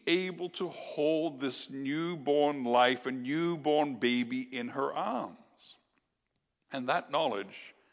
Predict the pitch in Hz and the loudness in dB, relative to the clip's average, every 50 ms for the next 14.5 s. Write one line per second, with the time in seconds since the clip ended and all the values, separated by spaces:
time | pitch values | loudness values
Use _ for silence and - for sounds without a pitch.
0 | _ _ _ _ _ _ _ _ _ - - - 247 233 - - - - - - | _ _ _ _ _ _ _ _ _ -10 -2 -2 0 0 0 -4 -6 -8 -8 -8
1 | - - - - - - - _ _ _ _ _ _ _ _ _ _ _ _ _ | -10 -10 -10 -12 -14 -20 -20 _ _ _ _ _ _ _ _ _ _ _ _ _
2 | _ _ _ - 131 131 120 - 135 131 - 156 143 127 160 151 156 180 - - | _ _ _ -2 -2 -2 0 -2 -6 -6 -4 -6 -6 -6 -6 -4 -4 -6 -6 -6
3 | - - 202 202 208 190 156 - - 98 95 - - - - 117 127 - - - | -8 -2 0 0 0 0 0 -2 -4 -6 -8 -8 -12 -8 -6 -6 -6 -6 -8 -10
4 | - - 185 180 185 185 175 - 190 170 147 - - - 190 170 - - - - | -2 0 2 2 2 2 0 0 -2 -2 -4 -4 -4 -2 -2 -2 -2 -4 -20 -20
5 | - _ _ _ _ _ _ _ _ _ _ _ _ _ _ _ _ _ _ _ | -20 _ _ _ _ _ _ _ _ _ _ _ _ _ _ _ _ _ _ _
6 | - - 196 196 - 202 196 233 262 247 247 220 190 147 208 214 202 185 180 180 | -4 -4 -4 -4 -2 -2 0 0 0 0 -2 -6 -2 2 4 6 6 8 10 10
7 | 233 226 170 123 - - - - - - - - - - - - _ _ _ _ | 10 10 10 8 4 -2 -8 -16 -18 -18 -18 -18 -18 -20 -20 -20 _ _ _ _
8 | _ _ _ _ _ _ _ _ _ _ _ _ _ _ _ _ _ _ - 190 | _ _ _ _ _ _ _ _ _ _ _ _ _ _ _ _ _ _ 4 6
9 | 190 185 180 143 165 190 202 208 208 208 208 208 208 185 180 190 190 185 - 190 | 6 6 6 8 8 10 10 12 12 10 10 6 4 2 6 6 6 6 4 4
10 | 190 202 214 226 247 262 262 262 262 254 247 247 233 233 220 233 - - - - | 4 6 6 8 8 8 10 10 8 8 6 6 4 2 2 2 -8 -8 -2 2
11 | 220 220 220 220 220 214 208 202 180 175 190 220 262 254 247 226 196 - - 180 | 4 4 4 4 4 4 2 2 4 4 4 4 4 4 4 4 4 2 2 4
12 | 190 226 269 269 240 165 151 131 127 127 139 - 175 170 - - - 190 190 185 | 4 4 4 4 2 2 4 4 4 4 4 2 0 -2 -2 -4 -4 -4 -4 -2
13 | 180 180 208 226 220 208 202 196 175 175 165 - - 214 208 208 - 214 185 175 | -2 -2 0 0 2 2 2 2 4 2 2 4 4 2 2 2 -2 -4 0 4
14 | 214 294 339 285 170 143 139 151 147 | 6 6 6 6 4 2 -4 -6 -8